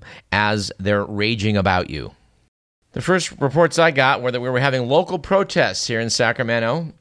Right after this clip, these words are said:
augmenting those going on in Missouri, about a supposed youth who was shot down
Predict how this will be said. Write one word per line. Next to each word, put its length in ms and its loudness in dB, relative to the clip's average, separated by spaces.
augmenting 480 0
those 240 2
going 240 0
on 340 0
in 340 0
Missouri, 720 -2
about 300 2
a 60 0
supposed 480 0
youth 460 0
who 80 -4
was 100 0
shot 360 0
down 440 0